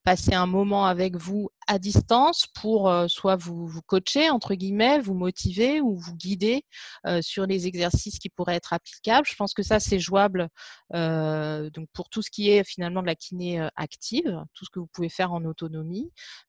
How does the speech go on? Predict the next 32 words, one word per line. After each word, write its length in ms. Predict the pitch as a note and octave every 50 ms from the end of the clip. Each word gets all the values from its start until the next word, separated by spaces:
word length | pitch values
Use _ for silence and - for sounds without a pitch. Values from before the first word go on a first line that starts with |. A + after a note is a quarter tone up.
| -
Euh, 440 | - D3 E3 D#3+ D#3 D#3 D3+ D3+ C3+ - - -
et, 320 | D#3+ E3 E3+ F3 E3+ D#3+
euh, 480 | D3+ D3+ D3 C#3+ C#3+ C#3+ C#3+ C#3 C3+ C3+ C3 A#2+ - -
et 100 | - D#3
c'est 180 | D3+ - - E3
jouable 300 | D#3 E3+ F#3 F#3 F3 F3
aussi 260 | E3+ D#3+ - - A3+
si 120 | - - G3
le 80 | F3
kiné 260 | - - F#3 F#3 G3+
vous 140 | G#3 F3+ E3+
connaît 340 | - - F3 E3 E3 E3 D#3+
déjà, 380 | D#3 F3 F3 F3 A3 A#3+ B3 A#3+
a 120 | G#3 E3+
déjà 280 | D#3 D#3+ D#3+ E3 E3 E3
fait 160 | - F#3+ F#3
son 160 | - - F3
bilan 340 | D#3 D3 D#3+ E3 F3+ G3 G3
pour 300 | - - - E3 D#3 D#3
évaluer 360 | D#3+ D#3 D#3+ E3 E3 F3+ F3+
un 120 | F3+ E3+
petit 180 | D#3+ - - D#3+
peu, 220 | - - F3+ F#3+
euh, 240 | F3+ E3 D#3+ D#3 D#3 D3+ _ - - - - - _ -
euh, 600 | E3 D#3+ D#3 D3+ D3+ D3+ - D3+ D3 - - D2+ C#3+ - - _ _ _ _ _ _ - - A#1+ B1+ - _ _ D3+ - - - _ _ _ _ _ -
ce 140 | C#3+ -
qu'il 120 | - - F3
peut 140 | - - E3+
faire 240 | E3 - F#3 F#3 E3
avec 240 | D#3+ D3+ D3+ D3+ D#3
vous, 180 | D#3 G3+ C#4+ -
quoi. 220 | _ - A3 B3